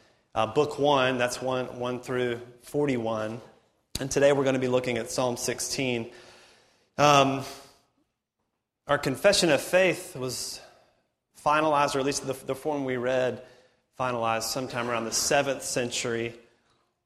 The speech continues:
And our confession of sin was written sometime in the sixteenth century. Well, you, you, maybe you know this intuitively, but it's good to be reminded. These Psalms that we're reading were written about three thousand years ago,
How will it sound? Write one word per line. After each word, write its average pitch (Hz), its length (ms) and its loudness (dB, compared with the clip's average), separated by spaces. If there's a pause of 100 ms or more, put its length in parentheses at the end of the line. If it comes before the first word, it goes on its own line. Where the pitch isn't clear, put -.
(140)
And 113 160 -6
our 113 160 -2
confession 131 600 -2
of 117 100 -4
sin 135 500 -2
was 113 200 -8
written 120 340 -6
sometime 113 480 -8
in 107 80 -10
the 104 80 -12
sixteenth - 680 -10
century. 110 420 -8
Well, 127 320 -2 (1080)
you, 135 200 -6
you, 156 300 -4
maybe 165 260 0
you 139 120 2
know 147 140 4
this 143 200 -2
intuitively, 139 600 -2
but 113 160 -4
it's 123 160 -10
good 151 200 -2
to 135 80 -4
be 131 120 0
reminded. 123 520 0
These 120 140 -4
Psalms 196 420 2
that 151 80 -2
we're 127 140 -2
reading 123 260 -4
were 117 140 -4
written 131 300 -6
about 107 300 -4
three 147 320 -8
thousand 135 640 -6
years 113 260 -10
ago, 90 400 -10